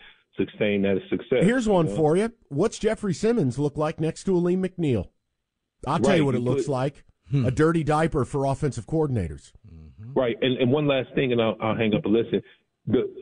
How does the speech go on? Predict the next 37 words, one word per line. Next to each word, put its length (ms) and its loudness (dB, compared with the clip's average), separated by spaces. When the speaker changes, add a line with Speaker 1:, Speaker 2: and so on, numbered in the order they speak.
Speaker 1:
I 220 -2
said 160 2
this 100 0
before 440 0
on 80 0
your 100 2
show, 280 2
uh, 260 0
call, 260 0
and 280 0
on 260 2
the, 400 2
uh, 140 0
morning 400 2
show. 300 2
I've 140 -6
said 160 0
this 180 -2
quite 180 0
a 140 -2
few 220 2
times. 360 -4
Uh, 300 0
uh, 360 0
Aiden 240 0
Hutchinson 500 0
is 80 2
a 60 2
good 340 0
player. 440 0
I 80 0
wish 220 2
his 180 4
pocket 340 -2
awareness 480 2
was 100 2
better, 400 0